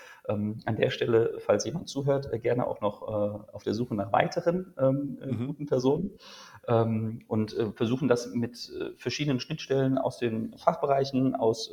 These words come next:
Speaker 1: Recruiting und aus Marketing, ähm, so zusammenzufügen, dass wir da ein cooles Ergebnis haben, was die Leute anspricht.
Speaker 2: Mhm. Welche Erfahrungen habt ihr da gemacht? Welche Formate funktionieren gut für euch? Weil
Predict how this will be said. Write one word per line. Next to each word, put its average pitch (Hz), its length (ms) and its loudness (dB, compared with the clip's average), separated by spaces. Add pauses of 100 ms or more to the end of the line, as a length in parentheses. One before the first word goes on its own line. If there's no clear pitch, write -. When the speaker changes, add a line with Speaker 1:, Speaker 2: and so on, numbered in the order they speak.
Speaker 1:
Recruiting 127 460 -8
und - 120 -8
aus 113 160 -4
Marketing, 120 600 -4 (500)
ähm, 104 380 -4
so 113 180 -2
zusammenzufügen, 110 760 0
dass 101 120 -2
wir 101 80 -4
da 98 60 0
ein 98 80 -2
cooles 120 300 -4
Ergebnis 107 400 -2
haben, 98 120 -2
was 95 120 -8
die 95 80 -10
Leute 95 240 -2
anspricht. - 380 -16 (560)
Speaker 2:
Mhm. 107 200 -16 (220)
Welche 117 240 0
Erfahrungen 117 380 -6
habt 120 140 -8
ihr 113 80 -2
da 110 80 0
gemacht? 110 380 -6
Welche 120 380 0
Formate 110 460 -6
funktionieren 113 580 -4
gut 127 200 -4
für - 160 -4
euch? 156 320 -4
Weil 113 180 4